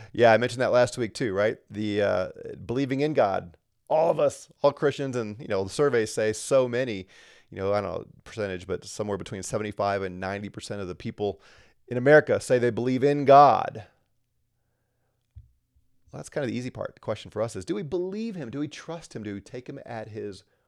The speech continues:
word? If he says something, do we believe it? Whether or not we can see it. Faith is required when we can't see the end.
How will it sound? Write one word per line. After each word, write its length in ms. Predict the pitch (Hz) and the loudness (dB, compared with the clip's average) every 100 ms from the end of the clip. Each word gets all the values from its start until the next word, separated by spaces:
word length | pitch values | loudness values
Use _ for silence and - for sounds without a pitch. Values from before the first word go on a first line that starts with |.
| _ - | _ -16
word? 480 | 92 92 104 101 | -8 0 0 0
If 80 | 92 | -4
he 160 | - 117 | -10 -12
says 520 | - - 170 180 160 | -10 0 4 4 2
something, 680 | - 120 98 95 85 98 117 113 - _ _ _ _ _ _ _ _ _ _ _ _ _ _ - | -4 -4 -4 -8 -8 -10 -14 -18 -20 _ _ _ _ _ _ _ _ _ _ _ _ _ _ -12
do 120 | 107 | -10
we 80 | 113 | -8
believe 380 | 123 135 131 | -8 -8 -10
it? 120 | - - _ _ _ _ _ _ _ _ _ _ _ _ _ _ | -12 -20 _ _ _ _ _ _ _ _ _ _ _ _ _ _
Whether 340 | - 107 110 120 | -8 -4 -2 -2
or 120 | 117 | -6
not 320 | 104 101 95 | -8 -10 -10
we 140 | 101 92 | -12 -14
can 260 | - 90 | -16 -16
see 540 | - - - - - 64 | -14 -14 -14 -16 -18 -18
it. 300 | - - - _ _ _ _ _ _ _ _ _ _ _ _ _ _ _ _ _ _ _ _ _ _ _ _ _ _ _ | -20 -20 -20 _ _ _ _ _ _ _ _ _ _ _ _ _ _ _ _ _ _ _ _ _ _ _ _ _ _ _
Faith 560 | - - 139 107 - _ _ _ _ _ _ _ _ _ _ _ _ | -10 0 0 0 -6 _ _ _ _ _ _ _ _ _ _ _ _
is 160 | - 87 | -14 -12
required 580 | 90 - 139 113 95 92 | -12 -2 2 4 2 -2
when 100 | 90 | -8
we 60 | |
can't 360 | 90 - 104 - | -12 -14 -16 -14
see 300 | - - 98 | -14 -12 -12
the 240 | 82 82 | -10 -12
end. 300 | - 57 62 | -14 -18 -20